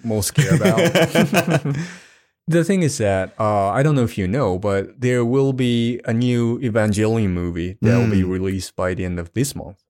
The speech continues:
Speaker 2: Oh, yeah, yeah. The,
Speaker 1: And
Speaker 2: the actual end of Evangelion.
Speaker 1: Yeah.
Speaker 2: <laughs>
Speaker 1: The, the final episode of the remake of the, the movie series.
Speaker 2: Mm.
Speaker 1: And it was scheduled to be released last year. I think
Speaker 2: Okay,
Speaker 1: it was
Speaker 2: yeah.
Speaker 1: last June.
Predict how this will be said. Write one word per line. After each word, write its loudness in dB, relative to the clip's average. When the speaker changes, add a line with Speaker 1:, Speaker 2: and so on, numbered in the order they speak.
Speaker 2:
Oh, 4
yeah, 2
yeah. 0
The, -8
Speaker 1:
And -2
Speaker 2:
the 0
actual -2
end -4
of -8
Evangelion. -6
Speaker 1:
Yeah. 2
Speaker 2:
<laughs> -20
Speaker 1:
The, 0
the -6
final 0
episode 0
of -4
the 0
remake 0
of -8
the, -2
the -4
movie -2
series. -8
Speaker 2:
Mm. 2
Speaker 1:
And 2
it -2
was -4
scheduled 0
to 4
be 2
released 0
last 0
year. -6
I 0
think 2
Speaker 2:
Okay, -2
Speaker 1:
it 2
was 2
Speaker 2:
yeah. -2
Speaker 1:
last -4
June. -4